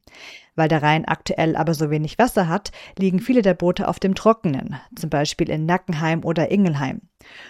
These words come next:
Und auch die Stellen, an denen es richtige Anleger gibt, wie in Oppenheim, können aktuell nicht mehr genutzt werden. Das Einzige, was momentan noch geht, sind Schlauchboote.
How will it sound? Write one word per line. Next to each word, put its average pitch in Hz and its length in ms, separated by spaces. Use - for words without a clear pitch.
Und 160 160
auch 143 200
die 190 240
Stellen, 185 400
an 170 160
denen 175 180
es - 140
richtige 160 360
Anleger 170 460
gibt, - 480
wie 170 140
in 156 100
Oppenheim, 170 560
können 208 300
aktuell 180 360
nicht 185 160
mehr 190 120
genutzt 202 400
werden. 123 340
Das - 160
Einzige, 175 600
was 165 160
momentan 160 460
noch 170 160
geht, 196 240
sind 208 240
Schlauchboote. - 720